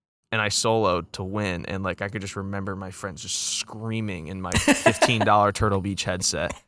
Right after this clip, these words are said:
Speaker 1: like, "Let's f-ing go!" And I'm
Speaker 2: Dude,
Speaker 1: like, "Let's
Speaker 2: the
Speaker 1: go!"
Speaker 2: Turtle
Speaker 1: <laughs>
Speaker 2: Beaches.
Speaker 1: Oh my God, I know, right? And I, it, it, the peak of my career, so early, but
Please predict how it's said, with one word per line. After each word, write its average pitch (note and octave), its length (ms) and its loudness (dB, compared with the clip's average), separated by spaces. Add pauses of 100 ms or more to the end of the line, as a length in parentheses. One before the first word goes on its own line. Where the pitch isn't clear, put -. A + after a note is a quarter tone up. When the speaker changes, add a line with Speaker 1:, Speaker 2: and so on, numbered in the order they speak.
(280)
Speaker 1:
like, - 240 -6
"Let's A#3+ 300 -2
f-ing A#3+ 380 -2
go!" A#3 320 6
And G3 100 0
I'm D#3 60 -4
Speaker 2:
Dude, C3+ 60 0
Speaker 1:
like, C3+ 200 -2
"Let's - 240 -2
Speaker 2:
the F#2 120 2
Speaker 1:
go!" - 60 2
Speaker 2:
Turtle - 320 6
Speaker 1:
<laughs> D#2 80 2
Speaker 2:
Beaches. - 680 -2
Speaker 1:
Oh A#2+ 220 4
my G2 140 0
God, G2 140 0
I G#2 80 2
know, G#2 240 2
right? F#2+ 280 2
And G#2+ 120 -2
I, D2+ 220 0
it, A#2+ 100 4 (120)
it, C3 240 2
the B2+ 80 0
peak - 260 -2
of C3+ 100 0
my A#2+ 160 2
career, G#2+ 420 0
so A#2 240 2
early, G2 440 4
but F#2+ 240 4